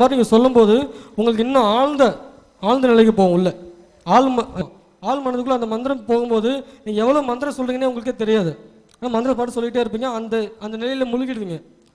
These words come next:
So அந்த மாதிரி ஒரு விஷயம் வரும்போது உங்களுக்கு விருப்பம் இருந்தா அதை அப்படியே நீங்க தொடர்ந்துக்கலாம், இல்லைன்னா நீங்க அப்படியே பூஜையை முடிச்சுக்கலாம், அதுக்கு சம்மந்தமே கிடையாது. ஒருவேளை நமக்கு அந்த டைம்ல பண்ண முடியலன்னா அதுக்கு பதிலா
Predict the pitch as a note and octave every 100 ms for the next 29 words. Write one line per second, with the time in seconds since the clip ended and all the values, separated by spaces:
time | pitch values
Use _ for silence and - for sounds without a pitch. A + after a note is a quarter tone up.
0 | - - A3 C4 C4 C4+ B3+ A3+ A3 C4+
1 | A#3 A3+ G#3+ C4 C4 A3+ A3 G#3 G3 -
2 | _ G#3 C4+ C#4 B3+ B3 C#4 A#3+ G#3+ A#3
3 | B3 G#3+ G#3+ A3 A3 E3 D3 _ _ _
4 | _ _ G#3+ B3 D4+ C#4 A#3 A#3+ G#3+ A3
5 | G#3+ G3 F#3+ F3+ F3 - - G3 G3 G#3
6 | F#3 F3 D#3+ - _ G3+ A3+ C4 B3+ A3
7 | G#3+ G#3+ A3+ B3 A3 A3+ B3 A3+ G3+ G3
8 | D4 - _ - G3+ B3+ C#4+ C4+ B3 B3